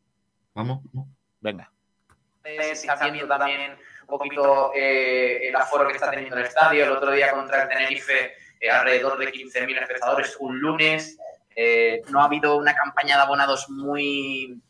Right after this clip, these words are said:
Speaker 3: eh, exitosa, digamos, pero el club se ha marcado como objetivo en un estadio como es la Rosaleda, de unos treinta mil espectadores de aforo, superar los veinte mil e incluso, bueno,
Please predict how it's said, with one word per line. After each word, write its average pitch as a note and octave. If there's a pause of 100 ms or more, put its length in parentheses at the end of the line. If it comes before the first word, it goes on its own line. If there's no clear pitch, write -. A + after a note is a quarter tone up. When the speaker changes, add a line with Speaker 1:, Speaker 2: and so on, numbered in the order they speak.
(120)
Speaker 3:
eh, -
exitosa, D3
digamos, D3 (360)
pero C#3
el C3
club D#3+
se -
ha -
marcado E3
como D#3+
objetivo D#3+
en B2+
un C#3
estadio D3+
como C#3+
es C#3+
la C#3+
Rosaleda, C#3+
de A#2+
unos B2
treinta B2+
mil C#3
espectadores C#3
de C3+
aforo, D3+ (400)
superar D3+
los D3+
veinte D3
mil E3
e D3+
incluso, B2
bueno, B2+